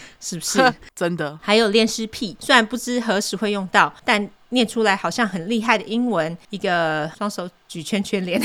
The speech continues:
Speaker 1: <laughs> 哎，可是恋尸癖刚刚就说了，他最近不知道为什么出现的几率非常高。
Speaker 2: 嘿。
Speaker 1: 听了出快就出不去了，这节目一定会大红的，推推。期待以后在排行第一名出现出快。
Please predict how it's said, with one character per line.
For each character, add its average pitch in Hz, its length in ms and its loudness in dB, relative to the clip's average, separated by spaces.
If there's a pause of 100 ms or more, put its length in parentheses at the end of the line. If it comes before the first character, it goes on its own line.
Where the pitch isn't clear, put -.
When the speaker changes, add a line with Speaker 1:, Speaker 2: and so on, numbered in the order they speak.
Speaker 1:
<laughs> - 180 -20
哎， 240 100 2
可 226 160 -2
是 254 120 -6
恋 254 200 2
尸 247 160 -6
癖 233 240 -2
刚 202 160 2
刚 202 100 2
就 202 60 -4
说 185 280 -4
了， 175 60 -4
他 190 280 -2
最 - 240 2
近 208 180 -2
不 196 100 -10
知 202 60 -2
道 196 60 0
为 208 60 0
什 190 80 -10
么 160 100 -10
出 - 200 -12
现 202 220 -4
的 160 340 -4 (120)
几 196 160 -6
率 185 120 -6
非 175 140 -6
常 160 240 -8
高。 180 160 -4 (220)
Speaker 2:
嘿。 156 360 -6
Speaker 1:
听 285 200 0
了 247 100 4
出 247 220 -4
快 233 200 4
就 220 140 -4
出 220 160 -6
不 196 80 -8
去 190 220 -6
了， 139 120 -4 (240)
这 254 120 -6
节 208 180 0
目 226 220 -2
一 190 80 -8
定 220 180 -6
会 220 100 -2
大 220 200 0
红 165 200 -8
的， 165 120 -6
推 - 160 -8
推。 247 340 -2 (300)
期 202 120 -8
待 214 220 2
以 180 60 -4
后 202 120 -4
在 220 140 0
排 196 260 -4
行 185 300 -6
第 233 180 -2
一 233 40 0
名 196 160 -4
出 - 180 -8
现 226 180 -2
出 240 160 -10
快。 233 300 2